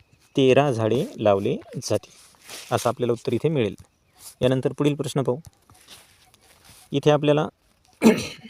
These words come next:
तेरा रुपयास एक याप्रमाणे पाच वह्या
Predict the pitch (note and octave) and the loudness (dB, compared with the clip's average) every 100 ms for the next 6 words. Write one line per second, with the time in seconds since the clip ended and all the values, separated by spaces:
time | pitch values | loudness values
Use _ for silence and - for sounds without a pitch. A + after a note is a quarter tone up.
0 | - _ _ _ _ _ _ _ _ - | -20 _ _ _ _ _ _ _ _ -20
1 | _ - - - _ _ - - - - | _ -18 -16 -16 _ _ -20 -20 -20 -20
2 | _ _ _ _ - E3 F3 F3 C#3 C3+ | _ _ _ _ 4 6 8 6 4 4
3 | C#3+ - D3+ B2 C3 C#3 - A#2+ A#2 A#2+ | 2 0 0 0 4 2 4 2 2 -2
4 | - _ _ - _ _ - D#3 D#3 B2+ | -8 _ _ -20 _ _ 4 4 6 4
5 | B2 B2 | 4 2